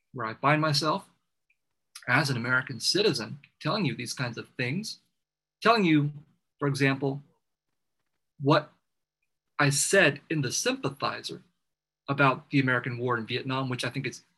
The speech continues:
equally applicable to the American war in Afghanistan and its end. This is what I said. I was also one of those unfortunate cases who could not help but wonder whether my need for American charity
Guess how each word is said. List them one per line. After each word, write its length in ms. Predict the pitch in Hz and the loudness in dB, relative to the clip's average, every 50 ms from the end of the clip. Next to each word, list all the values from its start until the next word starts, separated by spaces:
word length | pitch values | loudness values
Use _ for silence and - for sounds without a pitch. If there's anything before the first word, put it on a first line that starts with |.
| _ _ | _ _
equally 420 | - 214 196 - - 185 165 151 - - | -2 -2 -2 0 4 4 4 4 4 -2
applicable 560 | 143 143 - - 220 - - 139 123 - - _ _ _ _ | -8 -8 -2 -2 0 0 0 -6 -6 -10 -12 _ _ _ _
to 260 | - 147 143 131 131 | 0 0 0 0 0
the 120 | 135 135 127 | -2 -4 -4
American 380 | 123 123 123 123 - 131 123 | -2 -2 -2 -4 -4 -6 -8
war 260 | 123 123 127 127 127 - - | -6 -4 -4 -6 -6 -6 -6
in 100 | 143 127 | -4 -4
Afghanistan 680 | 123 - - 143 139 131 127 120 123 139 123 117 117 - | -4 -6 -4 -2 -2 -2 -2 -4 -6 -6 -6 -6 -10 -8
and 160 | 151 135 120 | -8 -8 -8
its 200 | 117 - - - - _ _ _ _ | -8 -12 -16 -18 -18 _ _ _ _
end. 360 | 208 226 185 113 110 110 - - _ | 0 0 0 0 -2 -4 -10 -16 _
This 100 | 143 160 | -6 -6
is 100 | 165 143 | -4 -2
what 120 | 147 160 151 | -2 -2 -2
I 80 | 143 | -2
said. 300 | 139 - - 202 139 117 - - - - - - - - _ _ _ _ _ _ _ _ _ _ _ _ _ _ - | -2 -2 -2 -2 -2 -2 -6 -14 -20 -20 -20 -20 -20 -20 _ _ _ _ _ _ _ _ _ _ _ _ _ _ 0
I 120 | 185 233 | 0 0
was 220 | 247 202 151 143 - | 2 0 -4 -4 -4
also 540 | - 151 175 196 190 - - - - - - _ _ _ _ _ _ _ _ _ _ _ _ | -6 -4 -4 -2 -2 -2 -2 -2 -6 -12 -18 _ _ _ _ _ _ _ _ _ _ _ _
one 120 | 147 151 | 2 2
of 100 | 151 139 | 2 4
those 220 | 143 135 123 123 - _ | 4 2 2 0 -6 _
unfortunate 840 | 165 175 202 214 - - _ 156 160 185 185 - 190 185 - - _ | -2 -2 -2 -2 -4 -8 _ -2 -2 -2 -2 -4 -4 -4 -6 -8 _
cases 560 | - - 131 120 113 - 127 123 151 - - | -4 -4 -2 -2 -2 -4 -6 -6 -6 -6 -4
who 140 | - 151 151 | -2 -2 -2
could 180 | 147 - 151 139 | 0 0 2 2
not 300 | 151 220 - - - - _ | 4 2 2 0 -2 -6 _
help 220 | 190 208 - - _ | -4 -4 -4 -4 _
but 140 | - - - 139 117 110 | -4 -4 -4 -6 -10 -4
wonder 460 | 120 180 262 262 156 - - - - - _ _ _ _ _ _ _ _ _ _ | 0 0 0 2 0 -2 -4 -8 -12 -18 _ _ _ _ _ _ _ _ _ _
whether 260 | - 170 208 202 220 202 | 6 6 8 8 8 6
my 240 | 170 175 175 170 | 8 6 4 6
need 600 | 156 143 135 135 160 208 226 208 170 170 156 143 | 4 4 4 4 2 2 2 0 0 0 -2 -2
for 120 | - 170 147 | 0 2 2
American 440 | 139 143 147 151 147 - 143 123 117 | 4 4 4 4 2 0 -4 -6 0
charity 540 | - - - 202 262 294 185 - 95 - | 2 4 6 6 6 6 4 2 0 -8